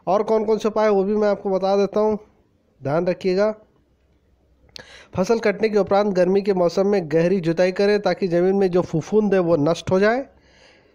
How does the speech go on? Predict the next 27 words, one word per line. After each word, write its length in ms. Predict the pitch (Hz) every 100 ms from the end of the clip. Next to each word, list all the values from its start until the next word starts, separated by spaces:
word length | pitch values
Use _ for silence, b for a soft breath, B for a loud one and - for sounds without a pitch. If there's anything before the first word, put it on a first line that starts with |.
| b _ -
स्वस्थ, 460 | - 220 233 -
साफ 380 | 190 190 196 208
और 140 | 202
प्रमाणित 480 | 202 180 175 175 190
बीज 360 | 156 190 202 147
ही 120 | 208
बोएं। 360 | 175 202 240 240 - _ _ _ _ _ b b b -
तना 240 | 185 208
गलन 460 | 185 196 214 196 170 - -
रोगग्रस्त 600 | 147 196 175 196 202 -
खेतों 400 | - 170 170 196
में 220 | 196 202 151
गेहूं 280 | 165 196
या 160 | 208 202
जौ 240 | 160 175 185
का 180 | 208
फसल 300 | 196 170 180
चक्र 260 | 175 196 196
अपनाएं। 380 | 190 208 220 233 - _ b b b b b b b
राई 300 | 156 190 202
की 460 | 202 208 214 208 160
बिजाई 640 | 156 180 185 208 208 208 - -
समय 600 | - 170 196 220 208 160 - - _ _ _ _ b b b b
दस 200 | 143 190
से 120 | - 202
पन्द्रह 360 | 185 180 202
अक्टूबर 440 | 202 - 196 190